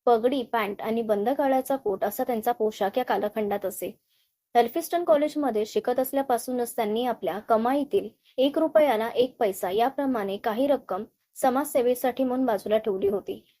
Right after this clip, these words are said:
भविष्यातील कार्यासाठी जणू ही तरतूद होती. अठराशे एक्क्याण्णव मध्ये पत्नी राधाबाईंचा मृत्यू झाला आणि कर्वे यांच्या वैवाहिक जीवनातील पहिले पर्व संपले. या सुमारास पंधरा नोव्हेंबर अठराशे एक्क्याण्णव रोजी कर्वे डेक्कन एज्युकेशन सोसायटीत दाखल झाले.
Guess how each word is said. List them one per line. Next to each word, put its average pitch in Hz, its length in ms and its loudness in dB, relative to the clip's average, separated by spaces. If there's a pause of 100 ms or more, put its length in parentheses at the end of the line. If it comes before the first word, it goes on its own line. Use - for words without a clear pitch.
(140)
भविष्यातील 240 580 2
कार्यासाठी 226 640 0
जणू 220 320 0
ही 254 180 0
तरतूद 214 340 0
होती. 170 320 -8 (280)
अठराशे 320 460 2
एक्क्याण्णव 277 440 0
मध्ये 214 320 2
पत्नी 226 360 -2
राधाबाईंचा 226 640 0
मृत्यू 233 340 -2
झाला 185 320 -2 (300)
आणि 226 160 0
कर्वे 226 360 2
यांच्या 247 420 0
वैवाहिक 226 520 0
जीवनातील 262 460 0
पहिले 220 360 2
पर्व 214 300 0
संपले. 196 460 -8 (460)
या 233 200 2
सुमारास 294 640 -2
पंधरा 220 340 2
नोव्हेंबर 277 460 2
अठराशे 226 400 0
एक्क्याण्णव 220 380 -2
रोजी 202 340 -2
कर्वे 220 360 2
डेक्कन 220 400 -2
एज्युकेशन 269 460 -2
सोसायटीत 226 460 -2
दाखल 202 340 0
झाले. - 320 -2